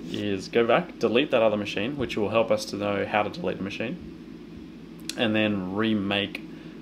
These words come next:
both of them to have two virtual cores, uh, and then make sure that they can, like, run that way. So what I'll do is I will go up to here, go back to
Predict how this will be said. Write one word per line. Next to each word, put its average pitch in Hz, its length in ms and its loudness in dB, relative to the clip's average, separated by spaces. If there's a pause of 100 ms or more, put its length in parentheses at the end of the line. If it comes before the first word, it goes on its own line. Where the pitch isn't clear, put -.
(120)
both 107 240 6
of 101 80 -6
them 101 160 0
to 104 100 -6
have 92 400 0
two 147 140 0
virtual 113 320 4
cores, 101 600 2 (220)
uh, 95 420 -2
and 104 160 -2
then 98 200 -2
make 95 200 -2
sure 95 280 0
that 92 120 -2
they 98 140 -2
can, - 480 -10
like, 107 140 -8 (120)
run - 320 -6
that - 160 -4
way. - 120 -6 (1000)
So - 300 -2 (1800)
what - 160 -8
I'll - 240 -8
do - 500 -6
is 107 920 -8 (320)
I - 240 -6
will - 340 -8
go - 160 -2
up 147 140 -4
to 175 60 -10
here, 247 440 -4 (240)
go - 80 -12
back - 200 -10
to - 240 -6